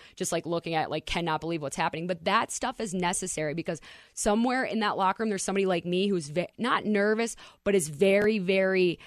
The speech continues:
uh, deep in their loop, that's ready to go, that might be a-, ready to tip over the edge, that needs that little moment of levity, that needs that dance party, because not all of us are operating under the, um, pass, shoot, score.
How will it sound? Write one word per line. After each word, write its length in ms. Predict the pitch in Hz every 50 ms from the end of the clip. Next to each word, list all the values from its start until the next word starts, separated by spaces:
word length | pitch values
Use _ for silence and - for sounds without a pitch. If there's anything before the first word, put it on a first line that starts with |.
| - - - _ -
uh, 180 | 185 180 165 - - -
deep 260 | 165 - 208 208 -
in 100 | 208 208
their 160 | 202 196 190 185
loop, 220 | 180 185 185 170
that's 180 | - 165 175 -
ready 280 | 170 156 202 185 185 202
to 120 | 175 208 202
go, 200 | 170 196 165 160
that 180 | 160 156 - -
might 340 | 196 196 190 208 - _ -
be 240 | 247 233 233 214 - -
a-, 240 | 175 - - 214 - - _ _ _
ready 260 | - 202 196 196 202
to 100 | 190 185
tip 300 | 170 - - 208 190 -
over 220 | 196 185 170 190 185
the 180 | 170 180 180
edge, 220 | - 185 170 156 -
that 160 | 196 165 -
needs 320 | 190 196 202 214 214 180
that 160 | - 226 202 196
little 160 | 208 202 196
moment 300 | 190 180 180 180 190 180
of 100 | 165 139
levity, 540 | 165 170 165 160 151 160 135 113 - - - - - _ _ _
that 140 | - 185 -
needs 280 | 160 196 190 202 180 -
that 180 | 208 202 175 -
dance 300 | 185 180 170 160 160 -
party, 380 | - 190 160 156 139 139 139 -
because 320 | - 170 - 190 175 160
not 260 | 175 180 180 190 - -
all 200 | - 190 190 196
of 40 |
us 140 | 180 185 -
are 80 | 190 170
operating 420 | 175 175 170 - 185 170 165 160
under 240 | 151 170 175 170 175
the, 280 | 165 160 160 160 151 - - - - - _ _ _ _ _ -
um, 400 | - 170 160 160 156 156 143 - -
pass, 260 | - 233 214 202 190
shoot, 280 | - - - 220 - -
score. 420 | - - - 180 139 - - -